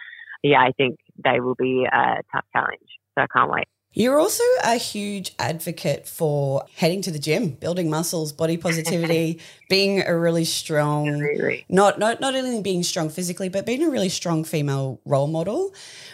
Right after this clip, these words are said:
Speaker 2: What is that?
Speaker 1: Yeah.
Speaker 2: What, why are you so, um, I guess, passionate about sharing that part of your life?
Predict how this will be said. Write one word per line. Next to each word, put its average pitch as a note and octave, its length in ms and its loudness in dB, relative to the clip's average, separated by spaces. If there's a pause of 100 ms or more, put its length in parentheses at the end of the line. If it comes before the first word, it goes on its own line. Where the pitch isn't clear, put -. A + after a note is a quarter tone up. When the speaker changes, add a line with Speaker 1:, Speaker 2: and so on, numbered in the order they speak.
(120)
Speaker 2:
What D4+ 180 8
is F4+ 160 4
that? G3+ 240 4
Speaker 1:
Yeah. - 80 -2
Speaker 2:
What, F#3 220 4
why G3 320 6
are A3+ 40 0
you G#3 140 -2
so, E3+ 540 2
um, C#3 520 0
I D#3 60 -4
guess, C#3 200 0
passionate C#3+ 400 -2
about C3 240 -2
sharing C3+ 380 -2
that B2 200 -4
part B2+ 240 -4
of C3+ 120 -6
your C3 120 -4
life? - 440 -8